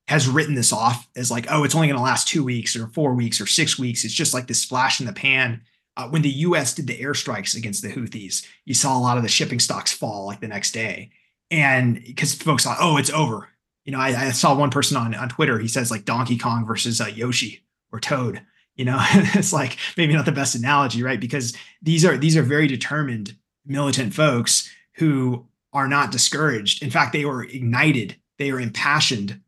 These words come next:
when these airstrikes happen. So they, they wanna seek revenge. So if anything, it's emboldened the Houthis to get even more and more crazy. They, they, they're attacking U S ships directly. They attacked this tanker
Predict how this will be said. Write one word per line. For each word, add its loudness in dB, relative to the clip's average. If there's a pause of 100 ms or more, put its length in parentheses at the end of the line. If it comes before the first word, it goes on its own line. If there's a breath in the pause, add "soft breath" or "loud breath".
(180)
when -2
these 2
airstrikes -2
happen. -6 (220 soft breath)
So -2
they, 2
they 2
wanna 2
seek 0
revenge. -4 (140 loud breath)
So -2
if -2
anything, 4
it's -2
emboldened -4
the -4
Houthis -2
to -8
get -6
even -6
more 0
and -2
more -8
crazy. -10 (220)
They, -2
they, 2
they're 2
attacking 0
U -2
S -2
ships -2
directly. -6 (420)
They -2
attacked 0
this 0
tanker 0